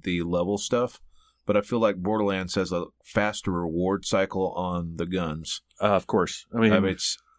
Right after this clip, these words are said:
Speaker 1: literally all the time.
Speaker 2: Yeah.
Speaker 1: But to get the stuff that's good, right, like, that takes a little bit more work. And getting up to max level also takes a little bit more work.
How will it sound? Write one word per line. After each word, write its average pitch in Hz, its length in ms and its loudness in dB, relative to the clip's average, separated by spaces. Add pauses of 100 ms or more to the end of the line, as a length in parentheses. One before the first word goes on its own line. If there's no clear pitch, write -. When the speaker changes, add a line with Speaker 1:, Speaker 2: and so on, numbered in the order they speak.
(120)
Speaker 1:
literally 104 400 2
all 92 200 4
the 90 100 0
time. 80 400 -2 (100)
Speaker 2:
Yeah. 98 160 2 (400)
Speaker 1:
But 107 320 4 (320)
to 110 80 2
get 117 220 0
the 95 80 -2
stuff 113 340 2
that's - 220 -4
good, 127 480 2 (200)
right, 101 320 2
like, 95 200 0
that 101 180 0
takes 95 240 0
a 101 40 -2
little 95 100 0
bit 85 160 -2
more 82 160 -4
work. 82 440 -2 (680)
And 98 360 -2
getting 98 380 0
up 92 200 -2
to 92 180 0
max 90 340 -2
level 87 260 0
also 85 260 -2
takes 82 260 -6
a - 20 -12
little 85 140 -4
bit 80 140 -4
more 80 180 -6
work. 76 320 -8